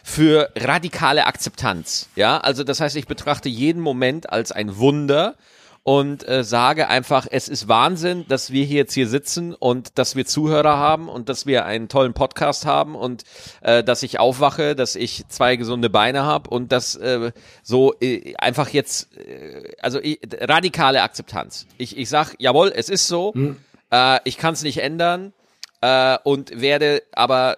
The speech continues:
Speaker 1: trotzdem das, was unmittelbar in meiner Gegenwart ist, werd ich, äh, feiern und, äh, schätzen.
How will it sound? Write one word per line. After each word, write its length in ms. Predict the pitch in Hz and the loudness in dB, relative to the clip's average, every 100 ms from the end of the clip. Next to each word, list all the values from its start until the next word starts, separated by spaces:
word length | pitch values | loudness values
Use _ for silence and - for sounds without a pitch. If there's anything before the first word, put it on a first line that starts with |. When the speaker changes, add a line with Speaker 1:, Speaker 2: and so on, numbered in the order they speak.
| - | -6
Speaker 1:
trotzdem 480 | - 147 - 156 135 | -6 -6 -4 -2 -2
das, 200 | 135 143 | -2 -2
was 180 | 127 | -2
unmittelbar 840 | - 147 147 135 104 104 104 107 - | -2 -2 -2 -4 2 4 4 2 -2
in 160 | 107 | -4
meiner 760 | 107 107 101 98 92 85 53 55 | -2 0 0 0 0 -4 -6 -12
Gegenwart 540 | 90 156 170 151 135 - | 0 0 2 2 2 0
ist, 480 | 117 110 - - 101 | -4 -2 -4 -4 0
werd 240 | 104 - | 0 0
ich, 500 | - 98 - - - | -4 -4 -4 -10 -4
äh, 560 | 87 90 85 82 82 76 | -2 0 0 -2 -4 -8
feiern 600 | - 120 123 117 113 110 | -2 2 4 2 0 -6
und, 560 | - 98 98 92 - - | -6 -6 -6 -12 -12 -4
äh, 400 | 85 85 85 82 _ _ | 0 2 2 0 _ _
schätzen. 560 | - 120 - - - | -2 -2 -2 -6 -8